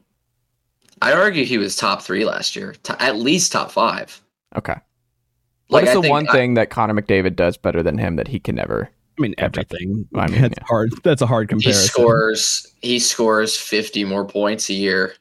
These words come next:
Speaker 1: Like, I, like, I mean, if, if Connor McDavid, he, he's just, I don't know. I think if you put Connor McDavid on this Devils team, I think he scores a hundred sixty points.
Speaker 3: Yeah.
Speaker 2: Mm.
Speaker 1: Like, I, I think, I mean, that might be a bold prediction,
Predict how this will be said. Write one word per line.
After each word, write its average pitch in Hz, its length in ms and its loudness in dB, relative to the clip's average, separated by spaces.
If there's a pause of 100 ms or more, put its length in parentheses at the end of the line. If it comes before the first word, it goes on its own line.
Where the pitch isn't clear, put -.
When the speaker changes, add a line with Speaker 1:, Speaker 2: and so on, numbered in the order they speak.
Speaker 1:
Like, 113 220 2
I, 117 160 0
like, 127 200 0
I 127 80 -2
mean, 123 280 -2 (340)
if, 123 220 0
if 139 180 2
Connor 156 340 0
McDavid, 117 760 0
he, 107 520 -4 (420)
he's - 420 -4
just, - 400 -2 (1200)
I 120 100 2
don't 117 160 4
know. - 140 -6 (400)
I 139 80 4
think 151 220 0
if 135 120 -2
you 127 80 0
put 120 240 -2
Connor 113 260 2
McDavid 104 460 0
on 101 100 0
this 101 140 -4
Devils 101 400 0
team, 101 200 -2
I 101 80 0
think 98 180 -4
he 98 80 -4
scores 95 320 -6
a - 20 -18
hundred - 240 -10
sixty - 400 -10
points. - 320 -20 (340)
Speaker 3:
Yeah. 101 200 -6
Speaker 2:
Mm. 127 260 2 (480)
Speaker 1:
Like, 104 400 0 (420)
I, 120 180 2 (100)
I 117 40 2
think, 113 460 -2
I 127 100 2
mean, 135 160 2
that 147 120 2
might 147 180 4
be 139 120 2
a 123 60 2
bold 123 300 2
prediction, 139 640 -2